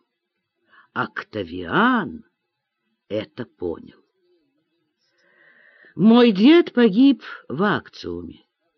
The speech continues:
Египетская трирема протаранила галеру, которой он командовал. Я уверен, он умер счастливым, поскольку, погружаясь в морскую пучину,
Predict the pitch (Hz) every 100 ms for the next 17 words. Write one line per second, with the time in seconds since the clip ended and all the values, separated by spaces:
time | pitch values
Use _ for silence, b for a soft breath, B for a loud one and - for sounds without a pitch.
0 | _ _ _ B B B - 233 240 294
1 | 285 - - 262 254 240 262 302 330 233
2 | 123 104 87 - _ _ b b b b
3 | _ 202 226 240 247 247 233 214 214 -
4 | 147 226 226 226 156 123 101 90 B B
5 | - 139 131 120 113 110 127 104 87 80
6 | - - _ _ _ _ _ B B B
7 | - 285 320 311 294 285 208 196 202 226
8 | 269 254 233 - 247 226 247 277 294 202
9 | 143 131 143 - 175 160 165 B B B
10 | - 180 185 196 202 196 175 160 165 160
11 | - 202 180 175 262 277 196 131